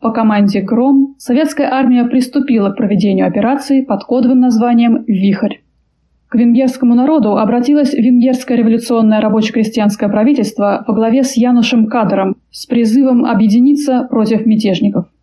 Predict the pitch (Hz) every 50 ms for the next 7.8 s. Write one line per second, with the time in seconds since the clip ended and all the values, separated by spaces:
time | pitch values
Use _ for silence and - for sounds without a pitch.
0 | _ _ _ _ _ _ _ _ _ _ - - 277 269 254 - 262 208 233 226
1 | 220 208 226 220 220 - - - - 262 285 294 294 285 269 247 - 277 254 240
2 | 233 262 262 247 240 247 247 220 226 214 226 226 208 202 208 208 202 - - 277
3 | 214 - 226 202 233 269 277 262 262 254 - 240 247 254 254 233 247 226 214 233
4 | 240 214 220 208 190 185 185 180 - - - - 254 226 196 190 220 233 226 220
5 | 214 208 202 220 208 220 - - 220 208 202 208 202 196 196 196 - - - -
6 | 269 294 294 285 294 - - 285 269 294 285 240 214 202 196 190 190 - 202 202
7 | 214 220 220 - 240 220 214 208 202 208 - - 190 196 196